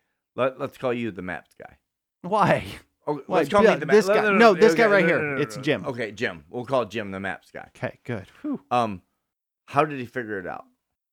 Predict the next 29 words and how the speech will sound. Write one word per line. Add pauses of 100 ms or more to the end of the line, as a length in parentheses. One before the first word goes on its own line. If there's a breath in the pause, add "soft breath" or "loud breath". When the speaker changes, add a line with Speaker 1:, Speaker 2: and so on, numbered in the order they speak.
(140)
Speaker 2:
He
just,
he's
no,
I
mean,
he
notices
Speaker 1:
He
saw
Speaker 2:
the
Speaker 1:
somebody.
Speaker 2:
urges. (420)
He
notices
the
urges.
Speaker 1:
He
paid
attention (200)
Speaker 2:
Mm-hmm. (160)
Speaker 1:
to
his (540)
feelings
Speaker 2:
Right. (640)
Speaker 1:
of
a (680)
minor. (320)
Speaker 2:
Right.